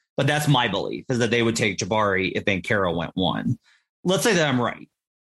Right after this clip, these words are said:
for the sake of the argument. Let's say that I'm right. And if Banchero went one and Jabari goes two, let's say that there's nothing warning off of Houston from Chet any more than just the, the normal, like, wait, Orlando and O K C both passed on Chet,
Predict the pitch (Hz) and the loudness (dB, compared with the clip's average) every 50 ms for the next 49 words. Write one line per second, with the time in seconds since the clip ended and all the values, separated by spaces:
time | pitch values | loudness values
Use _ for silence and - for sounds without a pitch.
0 | _ _ _ _ - 147 151 156 156 131 113 123 110 110 104 98 95 - 73 76 | _ _ _ _ 2 2 2 4 2 2 2 2 2 2 2 0 -2 -4 -4 -4
1 | 82 76 131 127 131 180 160 147 143 139 135 127 123 123 123 117 113 110 - 113 | -2 -2 -2 -2 0 2 2 2 2 2 2 2 2 2 2 2 2 0 0 0
2 | 113 113 110 110 - _ _ - 117 110 113 - 147 143 143 143 135 139 135 113 | 0 0 -2 -2 -6 _ _ 0 0 0 0 2 2 2 2 2 2 0 0 0
3 | 110 107 107 107 104 101 95 95 - _ _ - 107 110 92 113 113 110 113 107 | 0 0 0 0 0 -2 -2 -4 -10 _ _ -4 -4 -2 0 0 0 2 2 2
4 | 107 104 98 - - 98 92 90 90 87 - _ _ _ _ _ _ _ _ _ | 0 0 -2 -2 -2 -2 0 0 0 -2 -4 _ _ _ _ _ _ _ _ _
5 | _ _ _ _ _ _ 165 147 156 165 151 - 214 202 185 180 156 165 156 143 | _ _ _ _ _ _ 2 2 4 4 2 2 2 2 4 4 4 4 4 4
6 | 135 139 147 143 143 147 135 131 123 120 110 117 123 131 131 131 123 123 - 117 | 2 2 0 2 0 0 2 2 0 0 0 0 0 2 2 0 0 0 0 2
7 | 113 113 - 120 107 101 - - 117 117 113 117 - 107 104 101 98 98 98 104 | 0 2 0 -2 -4 -4 -2 0 0 0 0 0 0 0 2 2 2 0 0 -4
8 | - _ _ _ - 127 117 110 117 - 135 117 107 98 - - _ - 127 127 | -6 _ _ _ -2 0 0 2 2 2 2 2 0 0 -2 -4 _ -2 0 2
9 | 131 123 127 123 117 117 113 110 104 104 101 95 110 101 - - 117 104 104 107 | 2 2 2 2 2 2 0 0 0 0 0 0 0 0 0 0 0 0 0 0
10 | 101 107 110 107 113 113 107 107 107 107 98 101 98 92 95 - _ 110 110 117 | 0 0 2 2 2 2 2 2 2 2 0 0 -2 -2 -4 -6 _ -4 0 0
11 | 120 107 98 90 - - - 135 127 123 123 127 135 147 151 151 151 147 143 143 | 2 2 0 -2 -6 -6 -4 -2 0 0 0 2 2 2 4 4 2 2 2 0
12 | - - 127 127 131 143 147 - - 139 139 139 151 143 139 135 - 139 139 127 | -2 -2 -2 0 2 2 0 0 0 0 0 0 0 0 0 0 0 0 0 0
13 | 113 - - 113 123 135 135 - 147 143 147 147 151 156 156 156 151 - 165 156 | -2 -2 -2 0 0 0 0 -2 0 0 0 0 0 0 0 0 2 2 2 2
14 | 156 156 156 | 2 0 -2